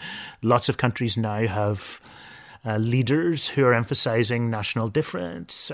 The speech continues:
and national exceptionalism, et cetera. And so it's,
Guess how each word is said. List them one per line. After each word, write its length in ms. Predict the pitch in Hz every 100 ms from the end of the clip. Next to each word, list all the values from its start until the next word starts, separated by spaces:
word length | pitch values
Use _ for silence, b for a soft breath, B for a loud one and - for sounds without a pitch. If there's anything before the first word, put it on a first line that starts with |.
| -
and 540 | 117 107 110 110 107 -
national 480 | 175 113 110 120 107
exceptionalism, 880 | 107 - 147 - 165 - 156 - 80
et 100 | -
cetera. 380 | - - - 127 B B B -
And 160 | 117
so 540 | 120 - 127 120 120 110 B B -
it's, 500 | 123 117 - -